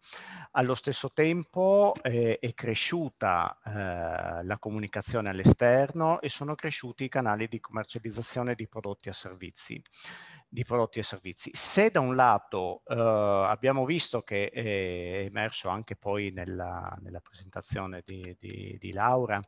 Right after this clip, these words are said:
le imprese della provincia di Bolzano partivano da, eh, un punto, diciamo, ehm,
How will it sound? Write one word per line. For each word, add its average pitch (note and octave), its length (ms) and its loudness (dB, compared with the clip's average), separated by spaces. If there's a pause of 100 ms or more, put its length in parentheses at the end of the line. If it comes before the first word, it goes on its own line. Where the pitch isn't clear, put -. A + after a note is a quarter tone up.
(380)
le B2 160 2
imprese C#3+ 460 4
della A2+ 180 4
provincia C3+ 340 -4
di B2+ 80 -2
Bolzano D3+ 880 4
partivano B2 840 -2
da, G#2+ 480 4
eh, G2+ 460 -2
un A#2 260 -8
punto, A2 720 -4
diciamo, G2+ 800 -4
ehm, G2+ 720 -4